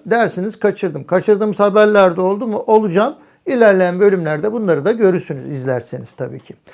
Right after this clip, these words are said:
Neyse, e, Eşref arabayı kullanıyor. Rıdvan, Rıdvan dedi, "Aha lan," dedi,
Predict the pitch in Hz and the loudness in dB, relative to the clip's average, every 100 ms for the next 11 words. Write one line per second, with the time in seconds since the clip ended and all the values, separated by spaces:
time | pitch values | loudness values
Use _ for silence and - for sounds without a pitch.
0 | - - - - 202 311 285 233 170 165 | -20 -20 -20 -4 2 2 4 4 2 0
1 | 160 156 156 156 - 254 254 - 196 190 | 2 4 2 0 2 4 4 2 2 4
2 | 202 208 220 226 233 214 214 226 - 196 | 4 6 6 4 2 0 0 -2 -2 2
3 | 220 226 202 143 151 175 180 175 - 143 | 2 2 -2 -4 -6 -4 -6 -6 -8 -10
4 | 202 226 220 190 175 | -8 -8 -8 -8 -10